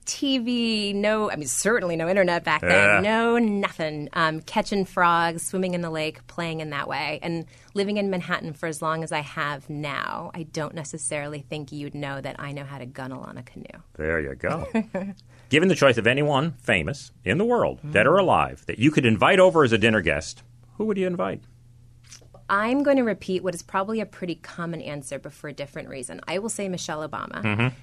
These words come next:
Speaker 1: And the reason I want to say that, among many, is that I think she has an incredible power to be of interest to and influential to so many different people.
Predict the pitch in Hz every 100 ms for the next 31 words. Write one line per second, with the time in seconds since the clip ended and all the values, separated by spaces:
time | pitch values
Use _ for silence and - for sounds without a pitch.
0 | - 208 208 233 277 269 214 190 175 -
1 | 175 170 165 165 156 - - - - 190
2 | 196 180 156 156 151 92 170 - - -
3 | 175 170 170 165 - - - - - -
4 | 190 - - - 214 185 233 277 294 254
5 | 196 185 180 - - 165 165 175 - 165
6 | 170 160 - 180 165 - 180 185 - 220
7 | - - 233 240 240 - 180 - 202 196
8 | 196 175 170 175 214 202 - 240 240 226
9 | - - - - 185 208 175 160 165 160
10 | 151 - 151 - 139 - - 285